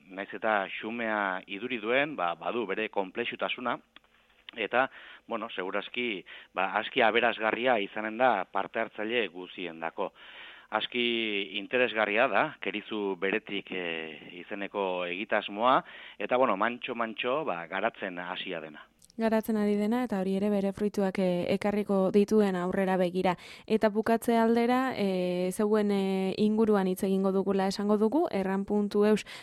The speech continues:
Speaker 2: ataria abian denetik urtebete igaro delako, eh, hainbat hedabide bat egiten duzuelako bertan, eta kasu honetan akaso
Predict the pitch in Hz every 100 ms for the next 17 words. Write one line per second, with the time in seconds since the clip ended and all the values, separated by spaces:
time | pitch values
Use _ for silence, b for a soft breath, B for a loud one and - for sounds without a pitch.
0 | - 208 208 208 208 208 202 196 196 214
1 | 208 226 214 214 208 202 226 - 202 196
2 | 202 214 196 - 185 190 196 202 208 208
3 | 269 277 B B B 220 202 190 - 202
4 | 208 214 202 220 202 180 185 185 190 190
5 | 202 202 196 208 208 208 214 208 202 214
6 | 220 247 254 B B - 208 196 208 208
7 | 220 220 220 226 202 220 -